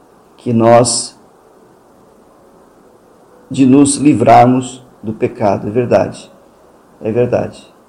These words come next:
Nós devemos ter essas experiências. Jesus falou: se você agradar somente quem te agrada, que demais você faz? As pessoas comuns, sem nascer de novo, também fazem.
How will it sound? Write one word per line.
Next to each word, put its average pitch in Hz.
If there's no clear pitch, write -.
Nós 113
devemos 123
ter 117
essas 107
experiências. 104
Jesus 120
falou: 120
se 120
você 123
agradar 110
somente 110
quem 113
te 110
agrada, 117
que -
demais 127
você 104
faz? -
As -
pessoas 143
comuns, 135
sem 127
nascer 113
de 113
novo, 113
também 135
fazem. 104